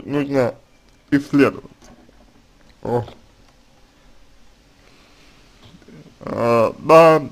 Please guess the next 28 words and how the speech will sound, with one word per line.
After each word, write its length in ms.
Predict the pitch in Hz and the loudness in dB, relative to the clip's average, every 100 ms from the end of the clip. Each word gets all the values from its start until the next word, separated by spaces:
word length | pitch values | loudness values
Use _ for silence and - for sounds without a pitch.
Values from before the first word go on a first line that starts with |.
| - | -12
такое 340 | 113 - 226 | -8 -4 -2
ощущение, 560 | 240 - 160 196 247 147 | -4 -8 -6 -6 -6 -10
что 520 | - - 131 - - - | -12 -6 -6 -6 -10 -8
у 60 | |
вас 300 | 139 139 170 - - _ | -2 0 0 -6 -20 _
не 140 | 127 139 | -14 -12
получается. 720 | 156 156 147 - 95 - - - - _ _ _ _ _ _ _ - _ _ _ _ _ - | -8 -10 -10 -10 -10 -12 -16 -20 -20 _ _ _ _ _ _ _ -20 _ _ _ _ _ -16
Ну, 160 | 120 120 | -8 -8
то 200 | - 110 | -6 -8
есть, 240 | 104 - - _ _ _ _ _ _ - - - _ _ _ _ _ _ _ _ _ _ _ _ - | -8 -14 -20 _ _ _ _ _ _ -20 -20 -20 _ _ _ _ _ _ _ _ _ _ _ _ -16
что 220 | - 123 | -6 -6
бы 120 | 113 | -4
вы 100 | 113 | -8
ни 140 | 120 151 | -8 -6
делали, 400 | 220 311 143 113 | -2 -2 -2 -2
да, 260 | 151 185 | -2 -2
у 60 | 123 | -2
вас 200 | 170 - | -4 -8
не 80 | - | -16
получается, 580 | - 135 131 - 110 - - - | -12 -14 -12 -12 -12 -14 -20 -14
не 120 | 127 | -12
получается. 680 | 127 139 131 123 80 - - _ _ _ _ _ _ _ _ _ _ _ _ _ _ _ _ _ _ _ | -8 -8 -8 -12 -14 -18 -20 _ _ _ _ _ _ _ _ _ _ _ _ _ _ _ _ _ _ _
А 260 | 127 123 123 | 6 8 6
почему 480 | - 123 139 127 123 | 4 -12 -6 -4 -4
не 100 | 127 | -6
получается 800 | 160 160 160 - - - - - | -10 -12 -14 -14 -14 -14 -18 -16
у 80 | |
вас? 240 | - - | -14 -14